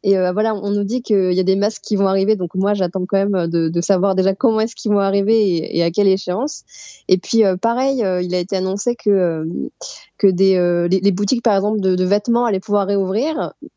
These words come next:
par exemple, et avec, euh, avec un masque, je crois, euh, on,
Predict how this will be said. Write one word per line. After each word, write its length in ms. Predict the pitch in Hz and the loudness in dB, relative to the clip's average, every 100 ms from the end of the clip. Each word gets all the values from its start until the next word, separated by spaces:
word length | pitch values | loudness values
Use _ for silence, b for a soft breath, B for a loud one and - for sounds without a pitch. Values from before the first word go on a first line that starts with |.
| _ 202 | _ -4
par 120 | 196 | -2
exemple, 400 | 185 190 240 226 - | -2 -2 -6 -6 -4
et 80 | 202 | -2
avec, 320 | 185 202 - | -2 -4 -2
euh, 380 | 196 185 180 175 | -2 0 -2 -2
avec 280 | 160 185 180 | -2 -2 0
un 80 | 190 | 0
masque, 340 | 196 269 - | -2 -4 -4
je 100 | 196 | -4
crois, 320 | 190 - 214 208 | -4 -2 0 0
euh, 280 | 180 165 190 B B B B B | -2 -4 -6 B B B B B
on, 140 | 151 | -6